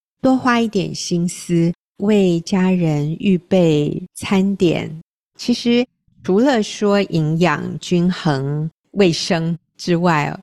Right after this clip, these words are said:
我觉得真的就像孟勋说的，是那一个凝聚全家人在家里吃的那样的一个氛围，也让家人感受到这个家是有人照顾的、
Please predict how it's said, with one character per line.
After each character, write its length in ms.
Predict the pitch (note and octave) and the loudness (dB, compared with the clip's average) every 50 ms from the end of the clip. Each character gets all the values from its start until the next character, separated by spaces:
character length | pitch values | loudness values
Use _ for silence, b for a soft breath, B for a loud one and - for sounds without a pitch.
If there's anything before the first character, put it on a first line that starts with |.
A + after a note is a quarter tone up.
| _ _ _ _ _ _ _ - | _ _ _ _ _ _ _ -2
我 100 | D3+ D#3+ | -2 -2
觉 220 | D3+ - F3 E3+ | 2 2 2 2
得 200 | F3+ F#3+ F#3+ F#3+ - | 4 2 2 0 0
真 220 | - G#3 G#3 G#3 | 0 0 0 2
的 120 | G3+ F3+ | 2 0
就 160 | D#3+ - F3+ E3+ | 0 0 0 -2
像 260 | - - F3 E3 D#3 | 0 0 0 0 2
孟 200 | E3 E3 D#3+ D#3+ | 2 2 2 2
勋 280 | D#3 - - D#3 D3+ | 0 -2 -2 -2 -2
说 320 | D#3 - - - D3+ C#3+ D3+ | -2 -4 -2 -2 -2 0 0
的， 100 | - B2 | -2 -6
是 300 | - - - - E3+ D#3 | -8 -8 -4 -2 -2 0
那 240 | D#3+ E3 D#3+ D3 C#3+ | 2 2 0 0 0
一 100 | D3 C#3+ | -4 -6
个 240 | - - D3+ C3+ - - _ _ _ _ | -4 -2 -2 -2 -2 -6 _ _ _ _
凝 280 | D#3+ D#3 D#3 E3+ F3+ | 2 2 4 4 2
聚 260 | E3+ - G#3 F#3+ E3+ | 2 2 0 0 0
全 380 | D#3+ - - - D#3+ C3+ C#3 D3 | -2 -4 -4 -2 -2 -2 -2 -4
家 260 | - - D#3+ C#3+ D3 | -2 0 0 0 0
人 280 | D3+ C#3+ C3+ C3 C3 D3 | -2 -2 -2 -4 -4 -2
在 160 | - F3 E3+ | -2 -2 0
家 240 | - - D3+ D#3+ D3+ | 0 0 0 0 0
里 120 | C#3+ - - | -2 -4 -6
吃 340 | - - - - - D3 D3 D#3+ - _ _ _ _ | -6 -6 -6 -4 -2 -4 -4 -4 -6 _ _ _ _
的 120 | D#3+ D3 C#3+ | -4 -4 0
那 120 | E3 F#3 | 2 2
样 200 | F#3+ F#3 E3 D3+ | 2 2 2 0
的 100 | D3+ D3+ | -2 -4
一 180 | - - D3+ D3 | -4 -4 -6 -4
个 220 | - - D3+ B2+ | -2 -2 -4 -4
氛 400 | - - - F#3+ F3 D#3+ D#3 D3+ | -4 -2 0 0 0 2 0 0
围， 340 | C#3+ C3 B2 A#2+ B2+ C3 - _ _ _ _ _ _ _ | 0 0 0 0 -2 -4 -6 _ _ _ _ _ _ _
也 200 | E3 E3+ D#3+ D#3 | 0 2 2 2
让 500 | D#3 F3 A3 A#3 A3 G3+ F#3 F3 E3 E3 - _ _ _ _ | 2 2 2 2 2 2 2 0 -2 -6 -10 _ _ _ _
家 220 | - A3 G#3+ A3 | -2 0 2 4
人 220 | G#3 F3+ E3 E3 E3 | 4 2 2 0 0
感 200 | F3+ D3 C3 C3+ | -2 -2 -2 -4
受 300 | - - - F#3+ F3 E3+ | -4 0 2 2 2 2
到 240 | - F#3+ F3 E3 | 2 0 0 0
这 220 | E3 - - G3 F3 | 0 0 0 0 2
个 100 | E3 D#3+ | 2 0
家 380 | D#3 - - F#3 E3+ E3 F3 | -2 -2 -2 0 0 2 0
是 340 | F3 - - - - F#3 E3+ | 0 -2 -4 -2 0 0 2
有 260 | D#3 D#3 C#3+ C3+ C3+ | 2 2 2 2 0
人 420 | C#3 C#3 D3 C#3+ C#3+ D3 D3 D3+ D#3 - | 0 0 0 0 0 0 -2 -4 -4 0
照 220 | - A3+ F#3 E3 | 0 0 0 0
顾 200 | - - F#3+ E3+ D#3 | 0 2 2 0 2
的、 180 | - - - | -2 -6 -10